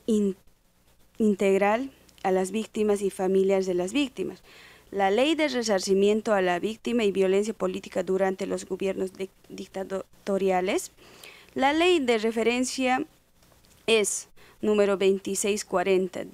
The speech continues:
de once de marzo del dos mil cuatro, establece el procedimiento para el resarcimiento de las personas contra quienes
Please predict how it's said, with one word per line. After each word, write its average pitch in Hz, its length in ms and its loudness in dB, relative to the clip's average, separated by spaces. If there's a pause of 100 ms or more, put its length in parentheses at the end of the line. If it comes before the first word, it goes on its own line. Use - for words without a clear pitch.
de 185 220 -2
once 208 300 0
de 185 100 -2
marzo 185 360 -2
del 175 240 -6
dos 185 240 -4
mil 226 260 2
cuatro, 196 540 0 (400)
establece 269 1000 0 (240)
el 247 140 2
procedimiento 285 800 2
para 220 320 4
el 214 120 0
resarcimiento 220 720 0
de 220 100 0
las 185 200 0
personas 214 680 0
contra 190 380 0
quienes 330 500 4